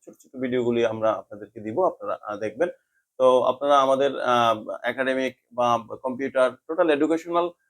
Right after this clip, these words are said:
আহ, আপডেট, আহ, পেতে আমাদের এই, আহ, চ্যানেলের সাথে থাকবেন। এই চ্যানেলেই সব আপডেট ফ্রেম সেন্টারে দেওয়া হবে। আহ, আপনারা আমাদের, আহ, আপডেট পেতে গেলে, আহ, আমাদের এই,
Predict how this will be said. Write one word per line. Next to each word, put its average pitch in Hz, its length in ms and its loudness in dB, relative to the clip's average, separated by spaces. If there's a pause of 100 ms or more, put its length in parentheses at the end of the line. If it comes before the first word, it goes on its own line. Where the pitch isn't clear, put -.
(160)
আহ, 127 200 2
আপডেট, 123 400 0 (280)
আহ, 110 240 -4
পেতে 131 340 -4
আমাদের 117 420 2
এই, 110 320 -8
আহ, 104 120 -4
চ্যানেলের 113 440 -6
সাথে 127 340 -6
থাকবেন। 160 420 0 (320)
এই 123 160 -4
চ্যানেলেই 139 580 2
সব 107 260 -2
আপডেট 104 440 -2 (180)
ফ্রেম 113 160 -4
সেন্টারে 113 400 -2
দেওয়া 110 260 4
হবে। 131 280 0 (340)
আহ, 104 380 0 (400)
আপনারা 117 300 -2
আমাদের, 113 460 0
আহ, 104 240 -4
আপডেট 104 380 -4
পেতে 156 240 -2
গেলে, 208 360 2
আহ, 123 300 0 (260)
আমাদের 113 300 -2
এই, 113 140 -8